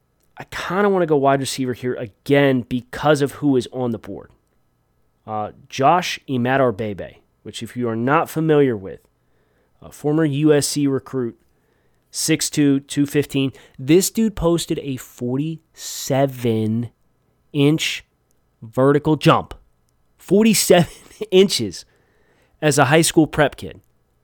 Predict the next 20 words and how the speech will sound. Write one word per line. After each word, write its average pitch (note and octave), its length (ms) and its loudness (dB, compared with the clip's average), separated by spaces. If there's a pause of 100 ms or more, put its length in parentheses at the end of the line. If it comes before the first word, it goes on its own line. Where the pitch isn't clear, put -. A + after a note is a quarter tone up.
(400)
Um, A2 540 -4 (120)
he C#3 340 2
is B2 400 2 (460)
really D3+ 340 4
good D#3 160 4
down C#3 200 4
the A2+ 60 -2
field. D#3 440 0 (460)
Uh, G2 120 -10
he's G#2 180 -8
got G#2+ 200 -6
great C#3 240 -2
ball C3 220 4
skills, C3 520 0 (260)
wins B2+ 260 0
with B2+ 80 -2
size B2+ 320 0
on B2 120 0
the A2+ 60 -2
perimeter. B2+ 520 0